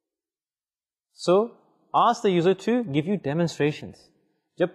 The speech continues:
پریکٹیکلی آپ چیزوں کو آبزرو کریں گے تو پھر آپ کے پاس کافی ڈیٹیل ڈیٹا آئے گا۔ And lastly, avoid leading questions۔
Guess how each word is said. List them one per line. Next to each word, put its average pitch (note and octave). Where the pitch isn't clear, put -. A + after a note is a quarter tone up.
پریکٹیکلی A3+
آپ D#3+
چیزوں D3+
کو E3
آبزرو C3+
کریں F3+
گے E3
تو E3
پھر E3
آپ C#3
کے E3
پاس D#3+
کافی G3+
ڈیٹیل D3+
ڈیٹا B2
آئے G2+
گا۔ -
And D3
lastly, D#3
avoid F#3+
leading E3
questions۔ -